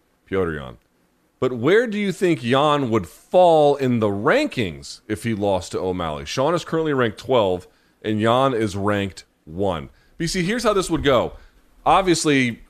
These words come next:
O'Malley is gonna jump way the fuck up there, right? So that's the first part.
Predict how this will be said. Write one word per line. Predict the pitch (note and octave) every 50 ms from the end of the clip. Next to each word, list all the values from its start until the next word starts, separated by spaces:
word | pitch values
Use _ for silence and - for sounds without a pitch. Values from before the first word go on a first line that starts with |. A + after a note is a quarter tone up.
| -
O'Malley | B2+ B2+ B2 C3 C3+ C3+ C3 B2+ A2+
is | G#2
gonna | G2 A2+ G#2 G#2
jump | F#2+ G2 A2+ G2+ G2 F2 - - _ _ _ _ _ _ -
way | F2+ F2+ G2 A2+ B2+ B2+ A#2+
the | G#2
fuck | F#2 - G#2 F2+ E2 -
up | E2 C#2+ - -
there, | C#2+ C2 B1+ B1+ - _ _ -
right? | F#2 F#2+ G2 F#2+ -
So | - A2
that's | G#2+ - -
the | G2
first | - - F#2+ F#2 - - -
part. | D2+ C#2 C#2 -